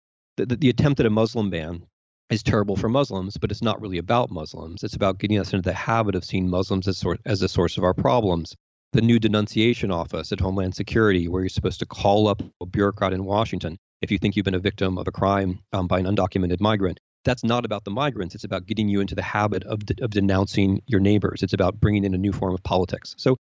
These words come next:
this is how anti-globalization politics works. It's you, you give up. You say, "We can't handle it. We, we don't have the strength to deal with this. We're gonna, we're gonna personalize it all." And that, that is,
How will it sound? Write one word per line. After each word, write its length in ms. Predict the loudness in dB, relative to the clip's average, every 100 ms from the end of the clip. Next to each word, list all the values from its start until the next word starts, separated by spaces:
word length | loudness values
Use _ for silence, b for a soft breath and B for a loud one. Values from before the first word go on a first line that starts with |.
| -2
this 160 | 0 0
is 80 |
how 160 | 0 0
anti-globalization 760 | 0 0 -2 -2 -2 -4 -4 -4
politics 380 | -4 -4 -2
works. 260 | 2 2 2
It's 200 | -4 -4
you, 80 | -2
you 100 | -2
give 240 | 2 2
up. 220 | 2 0 -4 _ _ -12
You 100 | -10
say, 180 | -6 -4
"We 100 | -4
can't 260 | -4 -2
handle 320 | 0 0 2
it. 100 | 2 0
We, 120 | -2
we 120 | 2
don't 120 | 2
have 100 | 2
the 60 | -2
strength 260 | -2 -2 0
to 60 |
deal 160 | 0 0
with 120 | 2
this. 240 | 0 -2 -8 _ 0
We're 80 | 4
gonna, 180 | 4
we're 120 | 2 0
gonna 100 | 2
personalize 640 | 2 2 0 0 0 -2
it 60 | -2
all." 280 | -2 -4 -2
And 120 | 0
that, 240 | 2 0 0
that 200 | 0 0
is, 160 | -4